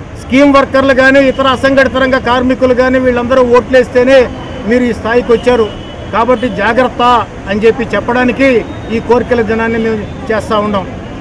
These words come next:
అట్లాగే నెల్లూరు జిల్లాలో రామాయపట్నం పోర్టు నిర్మాణం త్వరితగతిన ఈ ప్రభుత్వం చేపట్టాలని మేము డిమాండ్ చేస్తూ ఉన్నాం.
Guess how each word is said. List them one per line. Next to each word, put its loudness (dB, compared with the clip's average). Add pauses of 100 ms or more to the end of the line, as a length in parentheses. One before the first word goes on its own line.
(140)
అట్లాగే 2
నెల్లూరు 4
జిల్లాలో 4 (1040)
రామాయపట్నం 2
పోర్టు 2
నిర్మాణం 4 (460)
త్వరితగతిన 2
ఈ 4
ప్రభుత్వం 2
చేపట్టాలని 0
మేము 0
డిమాండ్ 0
చేస్తూ -2
ఉన్నాం. -4